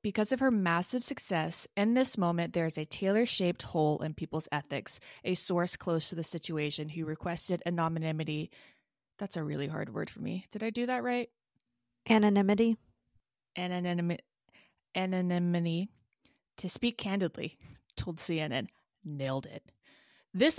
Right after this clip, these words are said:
Speaker 1: article wouldn't have been allowed to be written about Shawn Mendes or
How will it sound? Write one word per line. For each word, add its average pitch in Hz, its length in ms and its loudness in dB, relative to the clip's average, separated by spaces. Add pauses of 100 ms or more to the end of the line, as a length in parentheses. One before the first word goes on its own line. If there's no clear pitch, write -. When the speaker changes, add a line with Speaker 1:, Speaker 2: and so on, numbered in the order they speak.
Speaker 1:
article 233 480 8
wouldn't 208 280 8
have 214 160 6
been 185 400 6
allowed 165 420 6
to 202 120 4
be 180 120 8
written 160 240 4
about 160 240 2
Shawn 220 380 8
Mendes 170 560 4
or 165 160 2